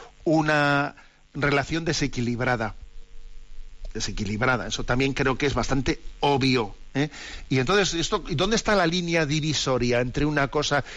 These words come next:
en, entre una cosa y otra? Pues bueno, yo creo que uno tiene que, que ser muy sincero consigo mismo,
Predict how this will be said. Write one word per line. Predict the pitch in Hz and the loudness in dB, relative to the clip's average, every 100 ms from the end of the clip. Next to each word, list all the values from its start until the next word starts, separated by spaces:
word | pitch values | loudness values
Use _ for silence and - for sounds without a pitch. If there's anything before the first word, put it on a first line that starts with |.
| - - | -16 0
en, | 131 127 131 147 | 0 2 -2 -4
entre | 135 147 | -2 0
una | 151 139 | 0 0
cosa | 151 147 | 0 2
y | 139 | 2
otra? | 113 113 110 - - - | 0 0 -2 -2 -14 -8
Pues | - 131 | -4 0
bueno, | 180 151 | 0 0
yo | 131 151 | 0 0
creo | 175 175 | 2 2
que | 147 | 2
uno | 151 160 | 2 2
tiene | 170 160 147 | 2 2 2
que, | 139 131 123 104 - - - - - - - - - - - - | 4 4 2 -2 -14 -16 -20 -20 -20 -20 -20 -20 -20 -20 -16 -12
que | - 139 | -2 -2
ser | - 139 | 2 0
muy | 151 | 0
sincero | 147 135 131 185 185 | 0 0 0 2 2
consigo | 135 131 131 123 | -2 -4 -2 -2
mismo, | 120 113 117 113 | -4 -4 -4 -6